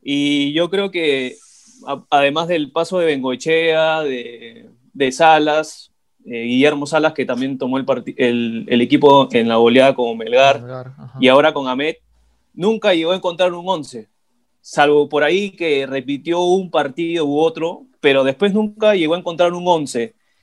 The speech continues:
Speaker 1: y un once con los jugadores que llegaron y con jugadores de base, ¿no? Porque al final con Mario Salas echó mano un poco a la cantera y salieron varios jugadores, pero después no llegó a encontrar un once.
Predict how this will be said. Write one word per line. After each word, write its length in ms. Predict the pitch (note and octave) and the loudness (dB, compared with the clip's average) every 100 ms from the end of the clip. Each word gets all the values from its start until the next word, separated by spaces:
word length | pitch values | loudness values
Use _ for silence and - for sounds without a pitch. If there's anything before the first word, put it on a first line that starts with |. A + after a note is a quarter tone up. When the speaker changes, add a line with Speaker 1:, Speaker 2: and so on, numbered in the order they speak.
| _ - | _ -2
Speaker 1:
y 160 | E3 | 2
un 140 | G3+ G#3 | 4 4
once 600 | G#3+ G#3+ G#3+ A3 B3 B3+ _ _ | 4 2 4 2 2 -6 _ _
con 160 | - D3 | 0 0
los 120 | C#3 | 0
jugadores 440 | C#3 C3+ D#3 F3+ F#3 | 0 2 2 0 -2
que 140 | D#3+ | -2
llegaron 600 | C3+ C3+ D#3+ E3 G3 C4+ _ _ _ _ _ _ _ _ _ _ _ _ | 0 2 2 0 -8 -16 _ _ _ _ _ _ _ _ _ _ _ _
y 220 | - C#3 C3 | -6 -4 -4
con 160 | C3 | -6
jugadores 440 | B2+ - C3+ D#3 E3 | -6 -2 0 0 0
de 100 | C3 | 2
base, 280 | D3 - | 2 0
¿no? 160 | A2+ C3 | -14 -12
Porque 200 | C3+ C3 | -10 -8
al 40 | |
final 540 | C3+ C#3 E3 F3+ F#3 F3+ | -10 -4 -4 -4 -8 -6
con 160 | D3 | -6
Mario 220 | D3+ E3+ E3 | -4 -6 -4
Salas 640 | F3+ F3+ F3 F#3 F3 - _ | -4 -4 -4 -4 -6 -18 _
echó 340 | C3+ C3 E3+ | -10 -4 -4
mano 280 | E3+ E3+ F3 | -2 -4 -6
un 100 | F3 | -8
poco 220 | F3 F3 | -6 -2
a 40 | F3+ | 0
la 100 | - | 0
cantera 560 | B2 - E3 E3+ E3 | -2 0 0 0 0
y 100 | D3 | 0
salieron 380 | C3 B2 D3 D3+ | -2 -4 -4 -2
varios 220 | D3+ D#3 | -2 -4
jugadores, 480 | D#3 C3 C3 D3+ D#3+ | -2 2 2 2 0
pero 340 | - D#3 - B2+ | -4 -4 -4 -4
después 360 | B2+ - F#3 | -6 -6 -4
no 120 | F#3 | -4
llegó 240 | F#3 F3 F3+ | -4 -2 -4
a 40 | |
encontrar 380 | F3+ D#3+ E3+ E3 | -4 -2 -2 -2
un 100 | E3 | -2
once. 400 | E3+ D3 B2 A2+ | -2 -2 -8 -20